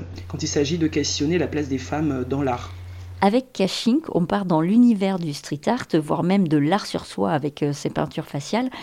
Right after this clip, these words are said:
Speaker 2: En quoi sa moustache dessinée chaque jour, son maquillage, constitue un acte féministe ?
Speaker 1: Euh, je pense qu'il faudra lui poser la question, hein. Je, je préfère entendre directement les protagonistes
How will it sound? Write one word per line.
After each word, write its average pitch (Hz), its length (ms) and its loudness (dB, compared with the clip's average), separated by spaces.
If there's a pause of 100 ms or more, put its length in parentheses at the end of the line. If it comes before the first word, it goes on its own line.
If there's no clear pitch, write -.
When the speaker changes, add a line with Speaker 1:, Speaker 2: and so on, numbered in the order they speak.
(240)
Speaker 2:
En 185 120 2
quoi - 160 -2
sa 185 160 2
moustache 214 680 2
dessinée 175 520 0
chaque 156 280 -4
jour, 180 320 -4
son - 120 -4
maquillage, 175 680 0 (360)
constitue 196 500 -2
un 165 180 2
acte 185 300 0
féministe ? 156 560 -2 (600)
Speaker 1:
Euh, 120 380 -2
je - 100 -2
pense 311 140 2
qu'il 247 80 -2
faudra 226 160 6
lui 208 80 6
poser 196 220 4
la 180 100 6
question, 175 420 0 (240)
hein. 202 200 -4
Je, 160 420 0
je 151 340 0 (440)
préfère 220 440 2
entendre 190 420 0
directement 160 380 -2
les 160 120 -2
protagonistes 165 800 -2